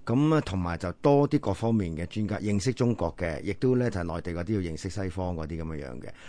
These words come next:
啱夫子另外講返嗰啲風險啊、預期性呢，原油部呢，我知道啦，嗰間銀行，中國銀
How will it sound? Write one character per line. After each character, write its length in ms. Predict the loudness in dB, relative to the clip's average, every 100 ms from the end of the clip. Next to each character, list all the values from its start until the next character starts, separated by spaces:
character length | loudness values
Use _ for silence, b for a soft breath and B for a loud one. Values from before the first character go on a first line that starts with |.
| B
啱 160 | 2 2
夫 180 | 4 4
子 140 | 4
另 240 | 4 2
外 60 | 0 -2 -6 -4
講 180 | -2
返 240 | 0 0 2
嗰 100 | 2
啲 140 | 2
風 180 | 2 2 2
險 180 | 2
啊、 40 | 0
預 120 | -2
期 140 | -6
性 200 | -6 -6
呢， 140 | -6 -6
原 160 | -4 -6
油 160 | -6 -6
部 220 | -4 0
呢， 140 | 0 0
我 80 |
知 160 | 0 0
道 120 | 2
啦， 160 | 2 0
嗰 120 | -2 0
間 140 | 0
銀 180 | -2 -6
行， 180 | -10 -6
中 120 | -2
國 100 |
銀 40 | -2